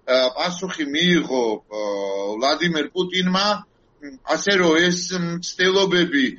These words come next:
ა, მისი, რომ აი რაღაცა ახალი, მ, თავისი ერთგული კო-, კოალიცია შეეკრა, მისი მცდელობები უკვე რეალურად წარუმატებელია, არავის არ აქვს სურვილი. ა, ა, უ-, ა,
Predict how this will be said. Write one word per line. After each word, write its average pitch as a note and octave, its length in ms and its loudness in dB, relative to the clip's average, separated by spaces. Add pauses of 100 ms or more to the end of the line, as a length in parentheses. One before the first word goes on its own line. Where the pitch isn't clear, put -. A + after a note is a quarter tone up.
(200)
ა, C3+ 160 -2
მისი, F3 460 0
რომ D#3 200 2
აი C#3 180 0
რაღაცა D#3 480 0 (280)
ახალი, E3 540 2 (1000)
მ, A2+ 440 -6
თავისი E3 540 0
ერთგული F3 540 2
კო-, F3 360 0
კოალიცია E3+ 680 0
შეეკრა, F#3 500 -2
მისი G3 340 -4 (140)
მცდელობები E3+ 840 -2 (240)
უკვე F3 400 0
რეალურად C#3+ 560 2
წარუმატებელია, E3+ 1000 0
არავის E3+ 440 2
არ D3+ 260 0
აქვს A2 280 -4 (400)
სურვილი. D#3+ 580 4 (160)
ა, C#3+ 160 0 (460)
ა, C#3+ 140 -2
უ-, C3+ 360 0
ა, B2+ 120 0